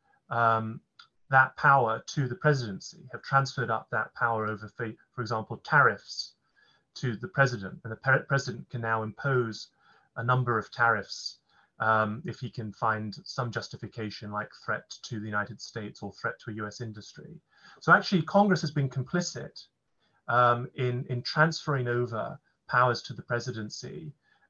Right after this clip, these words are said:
uh, long before Trump. A lot of this happened, um,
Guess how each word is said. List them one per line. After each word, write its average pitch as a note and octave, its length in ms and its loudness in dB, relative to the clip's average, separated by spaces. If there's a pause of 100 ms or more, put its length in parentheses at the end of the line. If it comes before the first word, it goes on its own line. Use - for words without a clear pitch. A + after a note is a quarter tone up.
uh, A2+ 280 0
long F3+ 220 8
before D3+ 320 4
Trump. A2+ 380 0 (200)
A B2 40 -6
lot C3+ 120 4
of C3 80 -2
this B2+ 140 -4
happened, A2+ 420 -2 (580)
um, A2+ 420 0